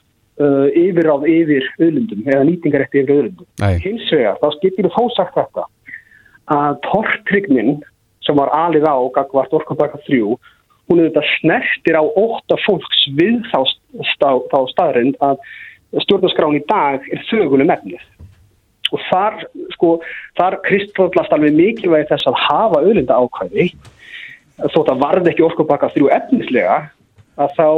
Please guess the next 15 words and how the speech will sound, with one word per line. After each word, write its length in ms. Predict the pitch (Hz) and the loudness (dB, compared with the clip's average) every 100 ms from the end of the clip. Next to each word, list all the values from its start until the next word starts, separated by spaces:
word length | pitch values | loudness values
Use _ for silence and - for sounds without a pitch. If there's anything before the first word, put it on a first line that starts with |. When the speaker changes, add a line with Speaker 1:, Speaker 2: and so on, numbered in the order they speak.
| 156 - _ - | 0 -4 _ -14
Speaker 1:
samt 260 | - 175 175 | -4 -2 2
sem 120 | 156 | 2
áður 280 | 156 151 151 - _ - | 2 2 -2 -8 _ -4
kannski 340 | 156 - 156 160 | -2 2 2 2
stjórn, 360 | - - 214 - | -2 2 2 2
eða 200 | 147 156 | 0 2
litaðist 520 | 175 262 - - - | 2 0 2 0 2
umræðan 320 | 190 175 147 135 | 0 2 2 0
svolítið 300 | 147 147 147 | 0 2 2
af 280 | 165 143 - - | 2 -2 -8 -2
ótta 320 | 180 - 143 | -2 0 -2
fólks 300 | 147 131 - - - _ _ _ | 0 -2 -4 -4 -8 _ _ _
við 260 | 147 175 208 | 0 2 2
þetta 200 | 156 143 | 0 2
tómarúm. 480 | 185 151 101 78 | 0 0 0 -4